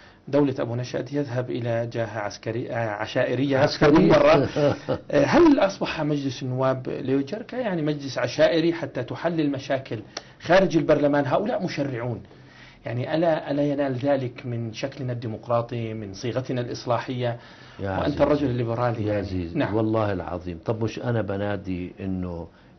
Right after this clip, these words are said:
Speaker 2: إحنا بدنا نأكد مفهوم الدولة وبدنا تكون
Speaker 1: أها.
Speaker 2: ال-،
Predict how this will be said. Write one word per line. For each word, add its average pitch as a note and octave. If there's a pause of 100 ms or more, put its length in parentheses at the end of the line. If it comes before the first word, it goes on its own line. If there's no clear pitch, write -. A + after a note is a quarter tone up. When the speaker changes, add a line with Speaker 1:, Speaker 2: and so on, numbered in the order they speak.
Speaker 2:
إحنا F#2+
بدنا F#2 (300)
نأكد G2
مفهوم F#2
الدولة F2+
وبدنا F2+
تكون -
Speaker 1:
أها. G2
Speaker 2:
ال-، F2